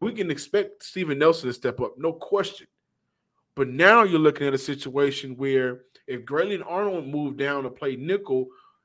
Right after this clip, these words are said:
you got Shaquille Griffin, who, by the way, hasn't been great on, with his time on the field. Who's gonna be the next man up for Houston? I think Houston needs to look at, we'll talk about how Houston can move forward, but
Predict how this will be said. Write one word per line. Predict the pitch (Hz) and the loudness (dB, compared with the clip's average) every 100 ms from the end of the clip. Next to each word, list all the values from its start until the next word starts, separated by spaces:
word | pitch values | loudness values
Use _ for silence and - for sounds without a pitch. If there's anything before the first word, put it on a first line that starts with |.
| _ | _
you | 131 | 0
got | 175 185 | 2 2
Shaquille | - - 170 151 131 | -2 -4 -2 -2 4
Griffin, | 165 202 165 | 6 6 6
who, | 143 131 | -4 0
by | 156 151 | 0 0
the | 127 | 0
way, | 127 185 180 | 2 2 2
hasn't | - - 185 202 175 131 | -2 2 4 4 0 -4
been | 113 175 147 | 0 0 0
great | 117 107 123 180 185 - _ _ _ _ _ _ _ _ _ - | -8 -10 2 2 2 -6 _ _ _ _ _ _ _ _ _ -6
on, | 143 139 127 - | -2 -2 -4 -4
with | 139 135 | -2 4
his | 214 220 | 4 4
time | 180 156 143 | 0 2 2
on | 135 | 0
the | |
field. | - 143 139 131 127 - _ _ _ _ _ _ | 0 -2 4 4 2 -8 _ _ _ _ _ _
Who's | 226 262 | 0 0
gonna | 220 214 | 0 -2
be | 190 | 0
the | 180 | -2
next | 160 175 165 | 0 0 -2
man | 160 156 156 | -4 -2 0
up | 147 - | -2 -4
for | |
Houston? | 123 139 - 147 | -8 -8 -4 -4
I | |
think | 160 196 | -4 -8
Houston | 156 170 165 | -8 -12 -12
needs | 151 147 | -14 -12
to | |
look | 135 147 151 | -8 -6 -2
at, | 135 | 2
we'll | 233 285 | 2 6
talk | 240 202 | 4 4
about | 190 160 - | 2 2 2
how | 170 165 | 4 4
Houston | 170 165 - | 2 -10 -14
can | 135 | -8
move | 151 139 | -6 -4
forward, | 143 151 147 - _ _ _ | -4 0 -2 -4 _ _ _
but | 131 | -6